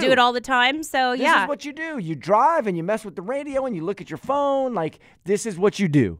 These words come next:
Speaker 2: Ugh.
Speaker 1: And so I have to put a conscious effort into not even touching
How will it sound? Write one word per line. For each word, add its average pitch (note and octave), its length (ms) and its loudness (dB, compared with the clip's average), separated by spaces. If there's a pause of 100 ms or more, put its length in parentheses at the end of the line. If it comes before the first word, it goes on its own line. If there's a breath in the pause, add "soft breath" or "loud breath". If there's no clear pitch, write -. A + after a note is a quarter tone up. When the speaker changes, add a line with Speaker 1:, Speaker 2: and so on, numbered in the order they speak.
(100)
Speaker 2:
Ugh. F#3+ 260 -6 (100)
Speaker 1:
And D3 320 4
so E3 380 4
I G3 240 6
have F#3 300 0
to D3 160 -6
put D3+ 200 0
a C3 120 0
conscious D#3+ 640 0
effort D3+ 400 4 (100)
into C#3 800 0 (460)
not D3+ 680 0
even C3 400 -4
touching B2+ 720 0